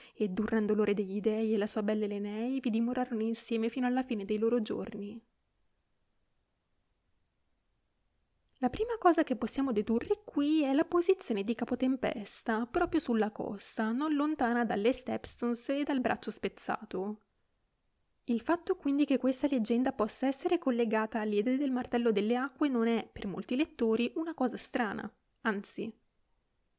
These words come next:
Qualsiasi collasso della terra che risulta nell'unire due oceani risulta inevitabilmente in violenti tsunami.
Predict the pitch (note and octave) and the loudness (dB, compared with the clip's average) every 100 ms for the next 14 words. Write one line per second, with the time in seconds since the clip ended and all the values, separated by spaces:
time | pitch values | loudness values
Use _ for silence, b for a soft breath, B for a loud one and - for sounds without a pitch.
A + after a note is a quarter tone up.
0 | _ - B3+ A#3 D#4 E4+ F4 C#4+ C4+ C#4 | _ 2 4 4 2 4 2 4 2 2
1 | C#4 A3+ A3+ A#3 A3 G3+ G#3 G#3 G#3+ A3+ | 2 2 2 0 -2 -2 0 -2 0 -2
2 | G#3+ G3+ A#3+ C#4 D#4+ A#3+ A3+ A#3+ G#3 G#3 | -2 -2 0 2 2 2 2 2 4 4
3 | A3 - A3+ G3 G3 A3+ B3 C4 D#4 E4+ | 4 0 -2 -2 -2 0 0 2 2 2
4 | D#4+ D4+ C4 A3+ B3 C#4 D4+ A3+ A#3 C4 | -2 0 0 0 0 0 0 0 0 2
5 | G#3+ G3 G3+ G#3 - - A#3 A#3+ G#3+ G#3 | 2 2 0 -6 -6 -2 0 0 -2 -6